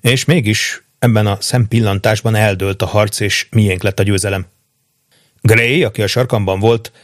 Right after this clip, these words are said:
levágta a testes csónakmestert, mielőtt még előbbi ütését megismételhette volna.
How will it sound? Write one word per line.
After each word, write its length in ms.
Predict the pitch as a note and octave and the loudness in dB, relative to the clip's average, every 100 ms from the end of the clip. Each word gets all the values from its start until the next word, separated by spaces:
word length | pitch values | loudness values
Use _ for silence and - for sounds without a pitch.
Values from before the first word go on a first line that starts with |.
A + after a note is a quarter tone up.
| _ | _
levágta 480 | - C3 G2+ F2+ - | 0 0 0 -4 -4
a 80 | F#2 | -2
testes 440 | A2+ G2+ - - - | -2 -2 -2 -4 -6
csónakmestert, 920 | - A2 F#2 - G#2+ - G#2+ G#2+ - | -2 0 0 0 -2 0 -2 -2 0
mielőtt 440 | G#2 G2 G#2 - - - - _ - | 0 2 -2 -8 -18 -20 -20 _ -2
még 380 | A2 G2 - - | 0 0 -8 -4
előbbi 400 | A2 G2 F2 G2+ | -2 0 -2 0
ütését 460 | G#2+ F#2+ F2 G2 | 0 0 -2 -4
megismételhette 760 | G#2 G2 F#2+ F#2+ F2 F#2 G2 - | -2 -2 -2 -4 -2 -2 -2 -2
volna. 360 | G2 G2 F#2+ | 0 0 -2